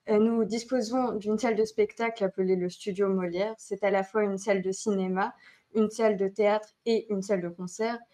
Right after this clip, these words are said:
Justement, hier soir, nous avons pu assister à l'un des concerts donnés par l'Orchestre des lycées français du monde que nous accueillons cette année. À l'issue,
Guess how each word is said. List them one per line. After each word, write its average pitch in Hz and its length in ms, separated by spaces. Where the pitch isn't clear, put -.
Justement, 220 420
hier 196 260
soir, 220 280
nous 196 200
avons 196 220
pu 208 300
assister 190 400
à 196 60
l'un 208 200
des 202 160
concerts 208 420
donnés 214 320
par 202 200
l'Orchestre 190 420
des 202 80
lycées 190 280
français 190 380
du 185 120
monde 202 260
que 226 100
nous 214 240
accueillons 208 380
cette 185 260
année. 196 380
À 220 80
l'issue, 233 560